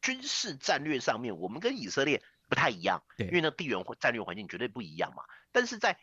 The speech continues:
Speaker 1: 民心跟民防上面，其实这块是很重要的。
Speaker 2: 嗯。
Speaker 1: 就好像今天在民防上面的话，我觉得最重要一点就是我们所谓的望战必为。
Speaker 2: 嗯。
Speaker 1: 今天或许以色列人有一点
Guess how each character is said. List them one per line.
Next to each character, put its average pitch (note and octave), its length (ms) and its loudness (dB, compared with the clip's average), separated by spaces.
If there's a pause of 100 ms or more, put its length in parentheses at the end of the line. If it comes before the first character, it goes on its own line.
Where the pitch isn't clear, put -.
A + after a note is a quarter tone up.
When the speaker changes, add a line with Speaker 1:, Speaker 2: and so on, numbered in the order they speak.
(120)
Speaker 1:
民 G3 320 -6
心 A#3 320 -4
跟 G#3+ 140 2
民 D3+ 320 -4
防 F#2 220 -2
上 G#2 220 -2
面， A2 180 -6
其 - 160 -8
实 E3+ 80 -12
这 F3+ 140 -2
块 E3+ 180 2
是 C#3 300 -8
很 F2 220 -10
重 F2+ 160 -6
要 F2 180 2
的。 D2+ 260 -10
Speaker 2:
嗯。 D3 240 -2
Speaker 1:
就 A#3 120 4
好 - 180 0
像 F3 340 0
今 - 140 -6
天 E3 100 -2
在 D3+ 100 0
民 G2 200 -8
防 E2+ 180 -4
上 F#2+ 160 -2
面 G2+ 120 -10
的 E2+ 80 -8
话， G2 100 -4
我 E2 180 -6
觉 C#3 220 -6
得 E3+ 140 -2
最 - 180 -6
重 B2+ 180 -4
要 G#2 200 -2
一 A2+ 40 -10
点 C#2+ 280 -12
就 F#2 100 -14
是 G2 140 -12
我 F2 100 -6
们 C#2+ 160 -18
所 - 180 -18
谓 G2 120 -6
的 D#2 120 -2 (280)
望 G2+ 260 2
战 D#2+ 260 0
必 D2+ 180 -14
为。 G#1+ 280 -18 (160)
Speaker 2:
嗯。 F#2 340 -6
Speaker 1:
今 A#3+ 160 -2
天 A#3 200 -2
或 - 220 -2
许 F#2 160 -8
以 - 140 -14
色 A2+ 180 -4
列 A2+ 140 -2
人 E2 180 -4
有 E2 160 -4
一 C3+ 40 -4
点 A2 140 -4